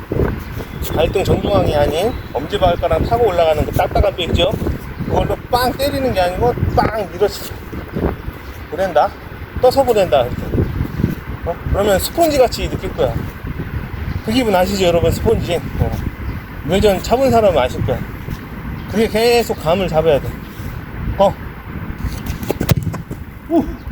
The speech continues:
와우! 오! 와우! 와우! 와우! 방금 스폰지였어. <laughs> 이제 좀 바람이 잠잠해진 것 같습니다.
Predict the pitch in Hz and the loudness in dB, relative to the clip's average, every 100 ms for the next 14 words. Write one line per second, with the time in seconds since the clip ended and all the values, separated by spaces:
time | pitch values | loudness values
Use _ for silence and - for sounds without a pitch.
0 | - - - - 214 269 294 294 233 147 | -10 -10 -8 -6 0 2 4 6 6 6
1 | - - - - - - - - - - | 0 -8 -8 -8 -2 2 2 0 -6 -10
2 | - - - - 339 - - - - - | -12 -12 -8 0 0 0 -8 -10 -10 -8
3 | - - - 269 294 294 226 143 - - | -8 -6 0 2 4 6 6 4 -2 -8
4 | - - - - - - - - 262 277 | -8 -10 -10 -12 -12 -10 -8 2 4 4
5 | 294 185 143 - - - - - - - | 4 2 2 -2 -6 -4 -6 -6 -10 -8
6 | - - 254 240 254 269 196 - 208 269 | -8 -4 2 6 6 6 4 2 2 4
7 | 262 277 339 311 302 - 220 214 - 196 | 4 4 4 6 6 2 0 2 2 2
8 | 160 - 247 - - - - - - - | 4 4 4 0 -4 -2 0 0 -2 0
9 | - - - - - - - - - - | 2 2 0 0 -2 -2 -2 -4 -4 -4
10 | - - - 185 233 214 170 202 240 214 | -4 -4 -2 2 2 2 2 4 4 2
11 | 165 190 202 196 180 156 131 - 123 | 0 2 2 2 0 2 0 0 0